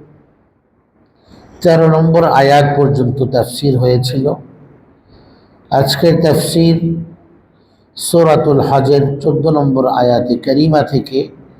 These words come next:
শুরু হবে। কোরআনুল করিমের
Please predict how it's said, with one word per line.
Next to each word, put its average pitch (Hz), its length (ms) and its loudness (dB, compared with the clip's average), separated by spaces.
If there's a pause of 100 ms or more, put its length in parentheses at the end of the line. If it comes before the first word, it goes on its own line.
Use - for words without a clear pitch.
(180)
শুরু 127 300 0
হবে। - 260 -4 (3000)
কোরআনুল 190 480 2
করিমের 180 760 0